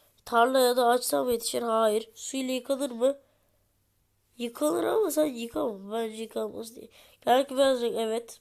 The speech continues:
Tatlı bir şey mi bu? Evet. Buldu aga. Hayvanların ürettiği ya da hayvanların üretilen bir şey mi? Hayır.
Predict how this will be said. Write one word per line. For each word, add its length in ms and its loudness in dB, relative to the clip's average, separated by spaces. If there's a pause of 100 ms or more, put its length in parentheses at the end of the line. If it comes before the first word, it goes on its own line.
(280)
Tatlı 320 -6
bir 60 -12
şey 200 -4
mi 80 -8
bu? 140 -6
Evet. 440 -6 (640)
Buldu 260 0
aga. 340 0
Hayvanların 600 0
ürettiği 320 -6
ya 100 0
da 60 2
hayvanların 480 0
üretilen 440 -6
bir 40 -12
şey 220 -8
mi? 80 -8
Hayır. 380 -4